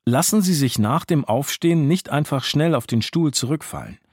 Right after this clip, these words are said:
sondern senken Sie sich kontrolliert und langsam wieder herunter.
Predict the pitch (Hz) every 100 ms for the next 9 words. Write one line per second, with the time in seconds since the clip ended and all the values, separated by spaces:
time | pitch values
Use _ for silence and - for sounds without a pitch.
0 | _ _ - 117 135 190 190 185 113 127
1 | 180 190 180 190 196 - - 160 113 104
2 | 131 185 - - 131 120 107 107 98 92
3 | 90 78 90 85 78 - 76